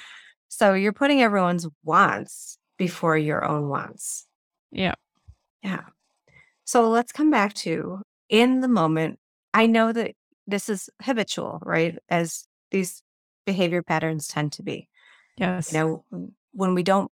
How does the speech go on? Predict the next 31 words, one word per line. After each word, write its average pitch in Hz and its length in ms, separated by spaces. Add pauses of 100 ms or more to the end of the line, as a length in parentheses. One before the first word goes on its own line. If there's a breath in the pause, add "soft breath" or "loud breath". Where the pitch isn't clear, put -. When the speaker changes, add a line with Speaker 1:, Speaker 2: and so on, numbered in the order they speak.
(140)
Speaker 1:
give 220 180
our 226 80
brain 190 280
something 175 340
concrete 175 440
to 175 100
think, 143 280
it 170 80
just - 260
defaults 156 500
to 170 100
the 156 100
habit. - 340 (580 loud breath)
And 165 400
often 165 360
that 160 240
is 165 240
a 170 80
pattern 165 440
that's 151 240
instilled 156 480
in 160 80
childhood. - 540
So - 120
this 180 200
all 185 160
makes 196 380
total 185 400
sense 147 360
to 233 120
me. 294 300